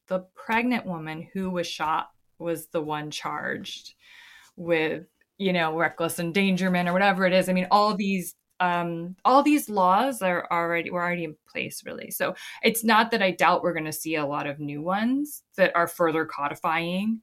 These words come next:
you know, like, when, as soon as you're a pregnant person, like, you are the state's property, period. Like, that's it. Um, which also, of course, then if you are someone who could get pregnant,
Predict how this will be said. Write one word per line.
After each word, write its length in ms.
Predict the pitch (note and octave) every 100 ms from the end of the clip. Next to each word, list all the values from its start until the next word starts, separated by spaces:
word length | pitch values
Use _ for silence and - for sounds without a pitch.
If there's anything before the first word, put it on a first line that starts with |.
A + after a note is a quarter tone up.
| -
you 100 | G#3
know, 160 | G#3
like, 180 | G#3 E3+ -
when, 320 | E3+ E3+ F3
as 160 | F3+ F3+
soon 140 | G#3
as 100 | A3+
you're 120 | A#3
a 60 | G#3
pregnant 260 | D#3 F3 E3+
person, 260 | G3+ A3
like, 160 | F#3 E3+
you 260 | F#3 E3+ F#3+
are 160 | F#3 F3+
the 140 | F#3
state's 280 | - D#3 D#3
property, 500 | - D3 D3+ E3+ E3+
period. 680 | - D#3+ D#3+ C3+ - - - _ _ _ _ _
Like, 220 | A3+ G3 - _ -
that's 300 | E3 D#3 -
it. 200 | - - _ _ - - - _
Um, 500 | G#3 F#3+ F#3 F3+ F3+ - _ _ _
which 220 | A3+ A3+ -
also, 720 | G#3+ A#3 - E3+ E3 F#3+ -
of 100 | F#3
course, 520 | - G#3 E3+ D#3 F3 -
then 540 | F#3+ G3 F3 E3+ F3 _ _ _ _ _ -
if 160 | G#3
you 120 | G3+ G3+
are 100 | G#3+
someone 280 | F#3+ F3+
who 100 | E3+
could 180 | E3 D#3+
get 180 | E3+ -
pregnant, 460 | D#3+ D3+ E3+ -